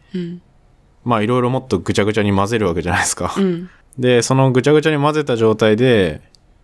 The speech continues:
Speaker 2: あの、熱とかをかけると、
Speaker 1: うん。
Speaker 2: この、いっぱいこの枝分かれしたやつの中に入ってる水
Speaker 1: うん。
Speaker 2: が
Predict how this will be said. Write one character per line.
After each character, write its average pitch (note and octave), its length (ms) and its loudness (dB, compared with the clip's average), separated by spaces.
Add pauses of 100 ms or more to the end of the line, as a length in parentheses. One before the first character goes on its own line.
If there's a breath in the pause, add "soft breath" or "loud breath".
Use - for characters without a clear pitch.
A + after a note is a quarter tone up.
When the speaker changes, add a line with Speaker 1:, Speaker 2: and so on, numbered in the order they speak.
(240)
Speaker 2:
あ G2 180 -4
の、 F#2 140 -4
熱 G2 240 -2
と A2 100 -2
か F#2+ 80 -2
を F2 60 -2
か F2+ 160 -6
け G2 100 0
る F2 100 -6
と、 F2+ 360 0 (380 loud breath)
Speaker 1:
う F3 40 -6
ん。 E3+ 60 -4
Speaker 2:
こ G2 80 -4
の、 F#2 360 -4 (420)
い B2 80 0
っ G#2+ 40 -6 (200)
ぱ D3 160 2
い C#3+ 80 2
こ C#3+ 100 -2
の C3 160 2
枝 A#2+ 220 2
分 B2 120 0
か B2 100 0
れ A#2+ 60 -2
し - 60 -8
た - 80 0
や B2 80 4
つ - 80 -6
の G#2 60 2
中 F#2+ 160 -2
に F2+ 60 -2
入 G#2 120 -4
っ - 20 -4
て - 140 -8
る E2 80 -6
水 F#2 500 -2 (120)
Speaker 1:
う G3+ 40 -2
ん。 F3+ 300 -6
Speaker 2:
が C3+ 380 -2